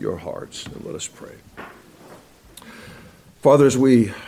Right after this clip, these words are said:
transition our thinking into this particular section of Holy Scripture, I, I do pray these moments for the,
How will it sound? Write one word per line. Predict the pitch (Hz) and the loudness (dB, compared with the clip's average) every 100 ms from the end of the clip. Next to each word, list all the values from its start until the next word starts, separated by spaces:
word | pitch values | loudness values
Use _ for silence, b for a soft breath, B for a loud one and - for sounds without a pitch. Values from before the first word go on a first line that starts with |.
| B - | B -20
transition | - 123 113 107 143 - | -2 0 0 -2 -2 0
our | 113 107 | -2 -2
thinking | 131 127 123 107 | -2 -4 -4 -4
into | 104 | -4
this | 92 123 | -4 -6
particular | - - 151 135 101 | -8 -8 -6 -6 -6
section | 98 - 117 - 107 | -6 -4 -6 -4 -6
of | 98 | -6
Holy | - 113 101 98 76 | -4 -2 0 -4 -6
Scripture, | - - 107 - 92 104 | -10 -2 -2 -2 -4 -2
I, | 98 - - _ - | -4 -8 -18 _ -6
I | |
do | 120 120 | -2 -2
pray | - 123 113 107 | 2 2 2 0
these | 107 95 | -4 -6
moments | 110 107 101 104 | -4 -4 -4 -6
for | - 113 | -6 -4
the, | 101 95 | -2 -2